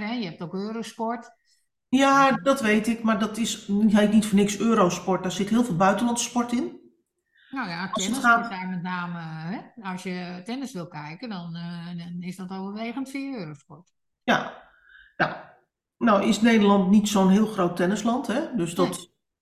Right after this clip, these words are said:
Speaker 2: en als het gaat over Wimbledon bijvoorbeeld, of over, eh, of over, eh, eh, eh, Parijs, dan, eh, dan is het, dan is het wel weer gewoon op de Nederlandse televisie. Dus, en, en, en op de Engelse televisie, maar in ieder geval, zeg maar,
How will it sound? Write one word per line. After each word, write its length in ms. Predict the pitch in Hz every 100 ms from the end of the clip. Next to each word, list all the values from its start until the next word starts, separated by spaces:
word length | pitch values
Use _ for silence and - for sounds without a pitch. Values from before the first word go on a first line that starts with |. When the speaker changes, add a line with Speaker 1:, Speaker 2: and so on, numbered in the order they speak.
| _ -
Speaker 2:
en 260 | 185 175
als 160 | 190 185
het 120 | -
gaat 240 | 190 180
over 220 | 180 175 175
Wimbledon 440 | 220 208 175 170
bijvoorbeeld, 520 | 156 - 160 160 156
of 160 | 180 165
over, 520 | 175 170 170 170 170
eh, 260 | 170 160 170
of 160 | 165
over, 420 | 170 170 170 165
eh, 100 | 170
eh, 560 | 165 165 170 165 160 -
eh, 240 | 165 160
Parijs, 720 | 160 190 196 151 - - - _ - - - - _ _
dan, 480 | 175 196 196 185 -
eh, 360 | 170 160 160 196
dan 260 | 196 196
is 160 | 208 -
het, 320 | 185 - 196
dan 120 | 202
is 100 | 220
het 120 | 185
wel 180 | 185 180
weer 120 | 208
gewoon 200 | - 226
op 80 | 226
de 60 | 226
Nederlandse 400 | 220 214 220 -
televisie. 800 | 226 220 226 247 - - _ _ _ _ _ _ _ _
Dus, 400 | 175 180 - - - - -
en, 280 | 196 185 -
en, 200 | 185 -
en 120 | 196
op 120 | 175 -
de 60 |
Engelse 300 | 160 175 170
televisie, 520 | 185 185 185 202 226
maar 200 | 220 185
in 60 | 202
ieder 140 | 220 202
geval, 260 | 196 -
zeg 160 | - 190
maar, 500 | 180 175 - -